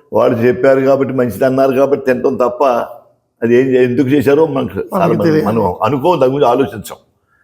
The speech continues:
Speaker 1: దానికి కారణం ఏమిటంటే, వాతావరణ సమ-, సమతుల్యం. ఆ వాతావరణాన్ని సమపాలలో ఎలా ఇబ్బంది రాకుండా ఉంటుందో, అంటే వాతావరణం మారినప్పుడల్లా మన శరీరంలో కొన్ని మార్పులు వస్తాయి. ఆ మార్పుని సరి చేయడం కోసం పెట్టిన విధానం తప్ప దాంట్లో ఇంకోటి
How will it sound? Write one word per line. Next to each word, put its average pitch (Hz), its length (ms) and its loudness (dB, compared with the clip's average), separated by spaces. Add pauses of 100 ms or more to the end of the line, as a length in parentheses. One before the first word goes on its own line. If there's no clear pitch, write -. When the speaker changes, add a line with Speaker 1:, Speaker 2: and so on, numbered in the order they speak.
(160)
Speaker 1:
దానికి 110 160 0
కారణం 143 280 2
ఏమిటంటే, 143 640 -2 (800)
వాతావరణ 156 500 2
సమ-, 156 300 0 (340)
సమతుల్యం. 131 680 -4 (340)
ఆ 95 100 -4 (140)
వాతావరణాన్ని 147 760 2
సమపాలలో 135 600 2 (380)
ఎలా 120 120 2 (220)
ఇబ్బంది 120 400 -2
రాకుండా 117 400 -2
ఉంటుందో, 107 360 -2 (500)
అంటే 117 220 0
వాతావరణం 135 320 0
మారినప్పుడల్లా 139 520 0
మన 143 140 -2
శరీరంలో 131 380 2
కొన్ని 127 160 -4
మార్పులు - 320 -4
వస్తాయి. - 220 -16 (580)
ఆ - 20 4 (160)
మార్పుని 175 460 0
సరి 147 180 2
చేయడం 160 320 -2
కోసం 143 260 0
పెట్టిన 131 240 -4 (100)
విధానం 113 340 -2 (100)
తప్ప - 200 -4 (580)
దాంట్లో 120 240 0
ఇంకోటి 104 280 0